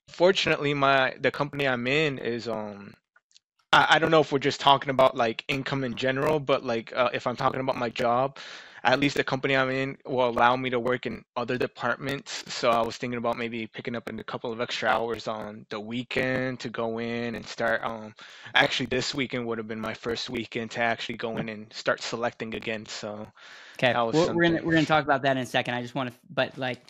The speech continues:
Speaker 1: Mm-hmm.
Speaker 2: we're definitely, we're on the right track here. So disability, I, I don't think in your situation we need to talk about disability income insurance. Um,
Speaker 1: Mm-hmm.
Speaker 2: it essentially is insuring your income. And, um,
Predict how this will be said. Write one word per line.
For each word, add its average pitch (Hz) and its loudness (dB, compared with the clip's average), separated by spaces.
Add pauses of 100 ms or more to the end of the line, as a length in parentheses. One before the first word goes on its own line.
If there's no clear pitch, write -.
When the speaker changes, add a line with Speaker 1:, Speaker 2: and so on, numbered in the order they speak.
(120)
Speaker 1:
Mm-hmm. 151 -6
Speaker 2:
we're 151 6
definitely, 131 2 (340)
we're 139 2
on 139 6
the 135 4
right 127 2
track 123 0
here. 123 -8
So 135 2 (540)
disability, 156 2
I, - 0 (500)
I 143 4
don't 151 4
think 135 -2
in 135 2
your 127 0
situation 120 -2
we 117 2
need 117 0
to - -14
talk 117 0
about 117 -2
disability 123 -4
income 127 2
insurance. 139 0 (360)
Um, 113 2
Speaker 1:
Mm-hmm. 120 -10
Speaker 2:
it 139 4
essentially 135 2
is 120 -2
insuring 123 2
your 120 0
income. 127 0 (440)
And, 123 2 (220)
um, 120 -2